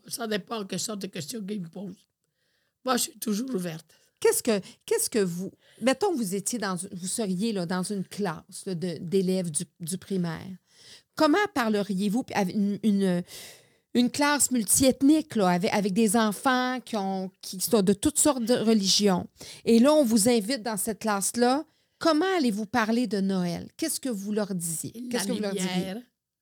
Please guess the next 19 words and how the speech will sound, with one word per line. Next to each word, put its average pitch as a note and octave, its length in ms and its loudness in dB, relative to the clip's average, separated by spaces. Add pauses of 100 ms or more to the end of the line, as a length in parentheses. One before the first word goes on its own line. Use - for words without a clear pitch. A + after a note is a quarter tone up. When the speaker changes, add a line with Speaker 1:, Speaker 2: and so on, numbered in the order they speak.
(420)
Speaker 1:
l'étoile G#3+ 840 -4
du F#3+ 140 -4
bonheur, F#3+ 680 -6 (1500)
l'étoile F#3 500 -6
filante. D#3 840 -14 (220)
As-tu D3 260 -8
déjà C#3+ 300 -8
vu C#3+ 120 -12
ça, G#3+ 260 -12
l'étoile F3 480 -16
filante D#3+ 440 -20 (280)
qui - 120 -20
arrive ? D3 340 -14 (1800)
Cette - 320 -8
étoile D#3 540 -12
apporte C#3+ 400 -16
du D3+ 160 -12
bonheur. D#3 520 -14 (2000)
Bon, D3 480 -10